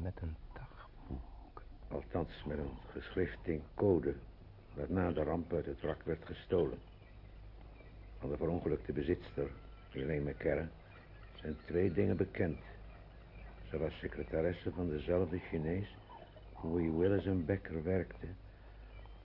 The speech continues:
Speaker 2: En ze was het liefje van passagier Dudley Norris.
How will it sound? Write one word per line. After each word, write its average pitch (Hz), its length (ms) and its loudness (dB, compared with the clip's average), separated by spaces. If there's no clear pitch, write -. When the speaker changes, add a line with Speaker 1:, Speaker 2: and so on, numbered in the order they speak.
Speaker 2:
En 101 320 6
ze 107 140 4
was 107 180 4
het 104 160 0
liefje 110 380 6
van 101 200 4
passagier 101 680 4
Dudley 98 340 2
Norris. 95 720 2